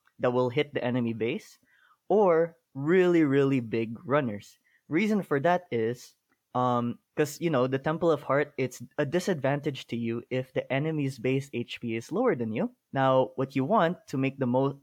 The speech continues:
to make, um, that disadvantage less of a big deal is that at the times that you are higher H P,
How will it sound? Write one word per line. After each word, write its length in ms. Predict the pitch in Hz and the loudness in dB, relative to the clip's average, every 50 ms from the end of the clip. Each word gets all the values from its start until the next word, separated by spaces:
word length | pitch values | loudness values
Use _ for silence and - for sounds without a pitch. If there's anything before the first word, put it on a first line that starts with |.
| _ _ | _ _
to 100 | - 135 | -4 -2
make, 320 | 139 143 151 147 - - - - - _ - | 0 0 -2 -4 -6 -14 -16 -16 -18 _ -6
um, 640 | 127 120 120 117 117 117 117 113 113 110 120 - _ _ _ _ | -6 -4 -4 -4 -4 -4 -4 -4 -6 -6 -8 -10 _ _ _ _
that 280 | - 131 143 139 135 131 | -2 -2 -2 -2 -2 -2
disadvantage 920 | 147 139 139 - 139 123 113 135 131 131 127 - 131 120 120 - - - _ _ _ _ _ | -4 -2 -2 -4 -6 -2 -2 -2 -2 -2 -2 -4 -6 -6 -6 -8 -14 -18 _ _ _ _ _
less 340 | 123 135 156 165 160 - | 0 0 2 0 0 -2
of 120 | 156 135 120 | -4 -2 -2
a 80 | 120 | -4
big 340 | 110 104 120 117 113 113 110 | -4 -2 -4 -4 -4 -6 -6
deal 420 | 120 196 226 180 135 135 156 170 - _ _ _ _ _ _ | -4 0 0 2 0 0 -2 -4 -8 _ _ _ _ _ _
is 160 | - 147 135 | -4 0 2
that 300 | 147 143 143 143 - _ _ - | 0 0 0 -4 -12 _ _ -2
at 160 | 160 156 - | -2 0 0
the 80 | 147 139 | -4 -4
times 480 | 143 - - 175 190 214 220 214 - | -4 -2 0 2 2 2 2 0 0
that 240 | - 165 160 - - | 0 -2 -2 0 -2
you 160 | 156 160 - | -4 -2 0
are 180 | - 147 143 143 | 2 2 2 2
higher 360 | 139 180 185 190 185 175 170 - | 0 0 2 2 2 2 2 0
H 340 | 131 139 139 - - - _ | -2 -4 -4 -6 -12 -8 _
P, 340 | 233 208 170 175 202 - | -4 -4 -4 -4 -6 -8